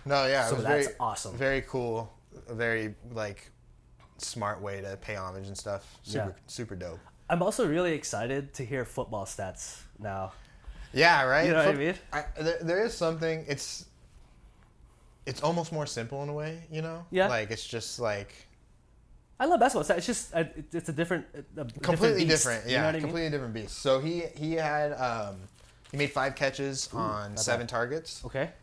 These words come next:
Speaker 1: And for, for forty-three yards, so
Speaker 2: Not bad.
Speaker 1: nothing too crazy.
Speaker 2: Who's
Speaker 1: Um,
Speaker 2: throwing to him back? Was it, okay, can I guess?
Speaker 1: You'll
Speaker 2: Can I
Speaker 1: ne-
Speaker 2: guess?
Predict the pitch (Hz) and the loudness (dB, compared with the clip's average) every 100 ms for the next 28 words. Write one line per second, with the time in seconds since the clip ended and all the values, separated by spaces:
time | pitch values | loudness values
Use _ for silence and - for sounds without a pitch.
0 | - 107 101 101 98 - 101 101 104 117 | -10 -8 -8 -8 -8 -8 -8 -8 -6 -2
1 | 117 110 113 107 104 117 123 - - 117 | -2 -4 -6 -4 -2 -4 -6 -10 -8 -4
2 | 104 101 175 156 196 - 247 269 143 123 | -4 -4 -2 0 0 -2 -8 -6 -2 0
3 | 127 160 - 254 302 196 226 240 226 180 | 0 -4 -2 0 0 0 -2 -2 0 0
4 | 135 160 156 185 - - - - - - | 0 0 0 0 -2 -12 -12 -20 -20 -20
5 | - - - - 185 - 226 247 220 277 | -20 -20 -12 -4 -2 2 4 6 6 6
6 | 160 226 233 262 | 4 6 6 6